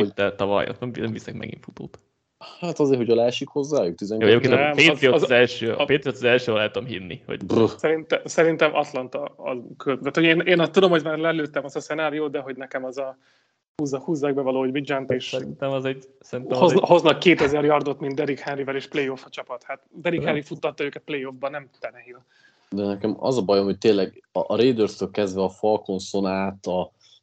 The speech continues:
Speaker 1: a Titans-en keresztül a, a Texansig, egy tizenkettőig van négy csapat, és bármelyikből kinézem, hogy lesz ő hülye, hogy kiviszi. Tehát, hogy értem, hogy, hogy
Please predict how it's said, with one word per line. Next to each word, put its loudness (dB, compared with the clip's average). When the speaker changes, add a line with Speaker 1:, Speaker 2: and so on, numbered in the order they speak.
Speaker 1:
a -8
Titans-en 0
keresztül 0
a, 4
a -6
Texansig, 0
egy -6
tizenkettőig -2
van 4
négy 2
csapat, -2
és -4
bármelyikből 2
kinézem, -2
hogy -2
lesz -4
ő 0
hülye, -2
hogy -6
kiviszi. -6
Tehát, 4
hogy 0
értem, 6
hogy, 0
hogy -4